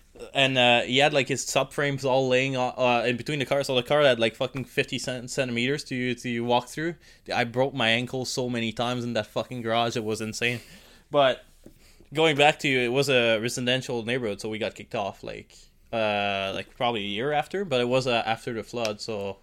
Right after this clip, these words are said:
our excuse was the guy probably wanted his garage back, but truthfully, we had the cops, like, call, like, five times on <laughs> us at that month 'cause we, we just started the B M W.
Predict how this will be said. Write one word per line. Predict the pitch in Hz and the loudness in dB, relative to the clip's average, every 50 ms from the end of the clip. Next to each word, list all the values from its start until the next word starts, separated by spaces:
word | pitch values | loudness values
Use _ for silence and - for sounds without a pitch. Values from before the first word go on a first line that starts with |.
| _ _ _ _ _ - - | _ _ _ _ _ -8 -4
our | 123 120 117 110 | -2 -2 -2 -2
excuse | 107 - - - 123 120 117 110 | -4 -6 -8 -8 -6 -6 -4 -4
was | 110 110 104 - | -4 -4 -4 -4
the | - 110 | -4 -2
guy | 107 104 104 107 110 | 0 2 2 2 0
probably | 107 - 107 107 107 110 110 | 0 -2 -4 -4 -4 -4 -4
wanted | 110 107 107 104 104 | -4 -4 -4 -6 -6
his | 101 - | -8 -10
garage | - 120 113 107 107 117 - - | -10 -6 -2 -2 -2 -2 -2 -4
back, | - 131 160 - - | -4 -4 -6 -4 -6
but | - - - _ _ _ _ _ _ _ _ _ _ _ _ _ _ _ _ _ - | -10 -10 -10 _ _ _ _ _ _ _ _ _ _ _ _ _ _ _ _ _ -6
truthfully, | 135 123 - - 123 113 113 110 | -6 -6 -4 -6 -6 -4 -4 -2
we | 107 101 | 0 0
had | 98 98 | -2 -2
the | 104 98 | -2 -2
cops, | - 117 95 - - | -2 -4 -2 -2 -4
like, | 101 - | -8 -4
call, | - 110 101 101 98 | -4 -4 -4 -4 -6
like, | 98 95 - | -8 -10 -8
five | - 98 - - | -10 -10 -8 -6
times | - 113 123 120 131 | -6 -6 -2 0 0
on | 127 123 170 | 2 2 2
<laughs> | - | 0
us | 185 - 254 | 6 6 8
at | 208 170 - | 8 8 8
that | - 214 151 147 | 6 6 6 4
month | 151 - 196 196 196 - | 0 0 0 0 0 -2
'cause | 156 139 120 | -2 -2 -2
we, | 135 131 127 123 120 | 0 0 0 2 0
we | 123 120 | 0 2
just | 131 127 127 | 2 2 2
started | - 139 127 131 131 127 | 2 2 2 2 2 2
the | 127 120 | 0 2
B | 117 120 117 | 4 4 4
M | 120 120 | 4 2
W. | 110 107 110 123 143 147 151 175 208 | 2 2 2 2 0 -2 -4 -4 -6